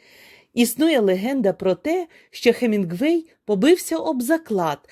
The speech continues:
що напише найзворушливіше оповідання усього з кількох слів.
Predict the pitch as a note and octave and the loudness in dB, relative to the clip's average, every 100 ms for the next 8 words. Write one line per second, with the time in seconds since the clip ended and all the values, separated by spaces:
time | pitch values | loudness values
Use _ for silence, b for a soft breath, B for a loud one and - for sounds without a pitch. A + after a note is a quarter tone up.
0 | b - - A#3+ A#3+ C#4 B3 - G#3+ G3+ | b -6 0 2 2 0 -2 0 0 2
1 | B3 F4 D4 C#4 D4+ B3+ A3+ - A3 G#3+ | 2 2 0 0 0 0 -2 -2 -2 -2
2 | - G3+ - E3 E3 G3+ C4+ C#4 C#4 B | 0 -2 -2 -4 0 0 2 0 -4 B
3 | B - B3 - C#4 B3+ C#4 C4 - B3 | B -8 -6 2 2 4 -2 -6 -6 -6
4 | G#3 A3 G#3+ - G3 G3 C#3+ | -2 -2 -2 -6 -4 -2 -4